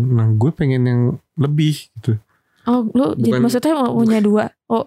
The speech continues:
Speaker 2: oke, sekian pocin kali ini. Ini benar-benar sekian sih. Kalau gini cerita emang.
Speaker 1: Coba closing, coba.
Speaker 2: Oke, bye, bye, bye.
Speaker 1: <laughs> Maksudnya gitu, Pin. Eh, tempat,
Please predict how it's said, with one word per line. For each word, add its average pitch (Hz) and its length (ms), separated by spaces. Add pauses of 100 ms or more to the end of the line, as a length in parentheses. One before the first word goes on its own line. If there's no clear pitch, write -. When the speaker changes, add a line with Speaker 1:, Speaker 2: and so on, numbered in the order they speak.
Speaker 2:
oke, 247 180
sekian 254 500
pocin 247 340
kali 233 280
ini. 240 180
Ini 277 120
benar-benar 233 340
sekian 240 400
sih. 220 220 (280)
Kalau 220 200
gini 220 180
cerita 220 300
emang. 214 300
Speaker 1:
Coba 117 300
closing, 117 360
coba. 165 480
Speaker 2:
Oke, - 180
bye, 254 260
bye, 208 240
bye. 196 280
Speaker 1:
<laughs> 202 60 (1800)
Maksudnya 127 480
gitu, 127 240
Pin. 110 640
Eh, 110 260
tempat, 110 380